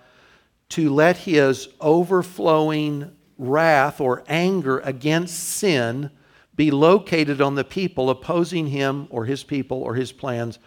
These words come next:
or his will. And for Christians, this sounds like an oddity, and in some ways it is, and in some ways it isn't. I want to flesh this out just a little bit.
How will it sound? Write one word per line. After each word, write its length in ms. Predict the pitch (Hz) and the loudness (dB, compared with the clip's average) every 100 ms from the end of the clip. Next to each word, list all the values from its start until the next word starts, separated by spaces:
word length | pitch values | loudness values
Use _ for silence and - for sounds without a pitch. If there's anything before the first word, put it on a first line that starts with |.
| _ - | _ -6
or 100 | 117 | -4
his 220 | 123 120 | -4 -2
will. 460 | 127 113 87 78 - _ _ _ _ _ _ - | -2 -2 -4 -10 -20 _ _ _ _ _ _ -4
And 120 | 143 | -2
for 140 | 156 | -2
Christians, 560 | 139 - 277 - 160 143 | -4 -2 -4 -4 -6 -4
this 140 | 190 | -4
sounds 280 | - 185 165 | 0 0 2
like 220 | 151 139 | 2 0
an 100 | 135 | 0
oddity, 720 | 135 165 170 139 - 123 120 - _ _ 156 | 2 2 2 0 -2 -4 -4 -10 _ _ -8
and 80 | |
in 80 | 156 | -6
some 240 | - 254 208 | -4 -4 0
ways 400 | 175 156 - - | 2 2 -2 -4
it 140 | 165 | 0
is, 240 | 151 151 139 | 2 2 0
and 80 | |
in 140 | 139 127 | -4 -4
some 240 | - 151 | -4 -2
ways 320 | 127 120 117 - | 0 0 -2 -4
it 140 | 143 | 2
isn't. 320 | 135 127 113 | 4 4 0
I 60 | 107 | -2
want 180 | 123 135 | -2 -2
to 60 | - | -2
flesh 240 | 143 135 | -4 -2
this 160 | 131 131 | -6 -2
out 180 | 120 | -2
just 320 | 117 147 147 - | 0 0 0 -8
a 80 | 135 | -2
little 240 | 131 120 | -2 -2
bit. 380 | 110 120 98 | 2 2 2